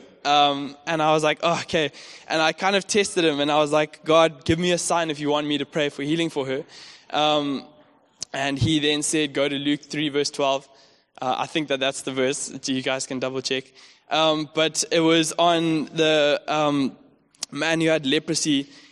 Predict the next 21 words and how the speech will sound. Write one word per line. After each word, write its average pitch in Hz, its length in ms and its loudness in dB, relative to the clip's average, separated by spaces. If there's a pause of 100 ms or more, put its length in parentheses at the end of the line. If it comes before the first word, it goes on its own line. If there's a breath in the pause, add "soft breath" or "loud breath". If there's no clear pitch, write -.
and 143 560 -2
he, 147 640 2
uh, 139 200 -2
saw 170 240 2
Jesus 151 320 -4
walking 151 280 -4
past 151 300 -2
and 139 100 -2
was 135 120 -2
like, 139 280 -2 (480 soft breath)
um, 143 360 -2
"Jesus, 165 460 0
please, 180 320 0
if - 220 -4
it 165 80 0
is 151 140 0
in 165 140 0
your 160 180 2
will, 147 280 2
heal 175 400 0
me." 143 260 -4